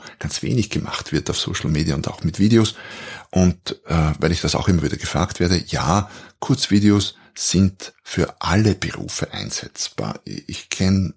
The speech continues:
Anwälte mit Millionen Reichweiten, Osteopathen, äh, also es gibt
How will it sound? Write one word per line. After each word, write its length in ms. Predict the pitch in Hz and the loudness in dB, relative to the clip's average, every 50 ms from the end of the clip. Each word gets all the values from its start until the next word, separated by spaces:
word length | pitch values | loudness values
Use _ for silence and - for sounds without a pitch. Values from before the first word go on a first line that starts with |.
| _ _ - | _ _ -4
Anwälte 580 | - 95 110 123 120 117 110 107 104 - 104 | 0 2 4 4 6 6 4 4 2 2 2
mit 500 | 92 92 95 90 82 - - - - - _ _ _ _ | 2 4 4 2 0 -4 -8 -14 -14 -14 _ _ _ _
Millionen 680 | - - 101 107 104 107 104 92 107 131 131 123 110 101 | -8 -2 0 2 4 4 4 6 6 6 6 6 6 6
Reichweiten, 1000 | 90 87 80 - - 98 - - - - 80 87 85 92 - - 90 85 82 - _ - - - - - - - _ _ _ | 4 4 2 2 2 0 -2 -2 -4 -2 -2 -2 -2 -4 -6 -4 -4 -4 -4 -6 _ -18 -20 -20 -20 -20 -20 -20 _ _ _
Osteopathen, 1400 | _ - 107 107 - - - 107 101 95 95 - _ _ - 62 - 113 113 107 - _ - 104 101 101 98 98 - - _ | _ 0 0 0 0 -2 0 0 2 0 0 -4 _ _ 0 0 2 2 0 0 -2 _ 0 2 2 4 2 0 -2 -4 _
äh, 40 | - | -2
also 540 | 82 85 87 85 - - - - - 95 98 | 0 0 0 0 -2 -4 -4 -4 -4 -4 -4
es 100 | - - | -6 -6
gibt 180 | - - - | -8 -8 -10